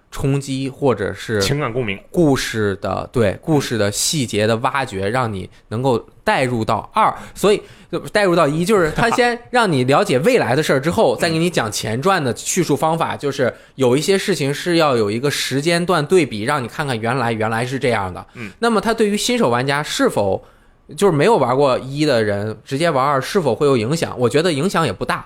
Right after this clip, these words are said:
Speaker 2: 嗯。
Speaker 1: 但是你玩过一之后影响更大。但是一的整个故事的结构是很，很有一点传统，它是一个任务向的。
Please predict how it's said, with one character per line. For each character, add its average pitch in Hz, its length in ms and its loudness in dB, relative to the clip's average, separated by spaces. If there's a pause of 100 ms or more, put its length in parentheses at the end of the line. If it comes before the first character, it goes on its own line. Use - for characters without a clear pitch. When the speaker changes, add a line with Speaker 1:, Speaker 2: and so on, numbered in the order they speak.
Speaker 2:
嗯。 190 260 -2
Speaker 1:
但 208 100 2
是 180 60 0
你 139 100 0
玩 127 240 2
过 226 180 4
一 160 160 -2
之 170 120 -4
后 156 180 2
影 131 100 0
响 147 160 -2
更 165 200 -4
大。 123 120 -4 (240)
但 226 140 0
是 190 100 2
一 233 360 0
的 202 100 2
整 107 180 0
个 117 160 2 (200)
故 151 120 -2
事 123 120 -4
的 101 100 -2
结 92 180 -4
构 117 300 0
是 123 340 -2
很， 95 160 -8 (1160)
很 113 600 -4 (1000)
有 180 180 4
一 294 60 2
点 190 160 2
传 117 260 -2
统， 156 260 -4
它 - 140 -2
是 220 80 -2
一 - 20 0
个 247 120 4
任 294 160 4
务 123 120 0
向 107 240 -2
的。 90 80 -12